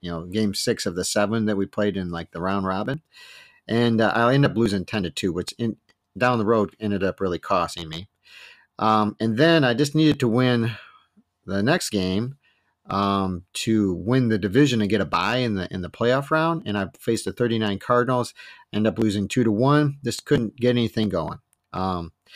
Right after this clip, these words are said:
so I end up, like, the number one wild card. And, um, so I had to, you know, it was one and done time. And in my first matchup, I, I faced, like, the fourteen seed, the sixty-nine Twins,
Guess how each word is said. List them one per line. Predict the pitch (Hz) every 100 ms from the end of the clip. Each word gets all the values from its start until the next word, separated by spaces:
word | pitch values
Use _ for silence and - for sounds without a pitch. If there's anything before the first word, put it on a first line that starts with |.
| - - - -
so | - 165 147
I | 113 156
end | 160
up, | 151 - 131
like, | 117
the | 117
number | 120 135
one | 123 123 113
wild | 95 110 87
card. | - 82 78 - _ -
And, | 101 107 104 98
um, | 98 92 85 85
so | - 110
I | 107
had | 110
to, | 90 92 85 82 -
you | 107
know, |
it | 104
was | 101
one | 113 135
and | 123
done | 131 127
time. | 113 107 95 113 143 _ - _ _
And | - 113 113 113 104 104 _ _
in | 110 110
my | 107
first | - 156 143
matchup, | 127 117 127 -
I, | 104 101 101 -
I | 98 98 _
faced, | 120 113 -
like, | 101 -
the | 101
fourteen | 87 - 120 - 135 131
seed, | - 98 95
the |
sixty-nine | - 123 - 113 107 95
Twins, | 90 160 156 120 120 -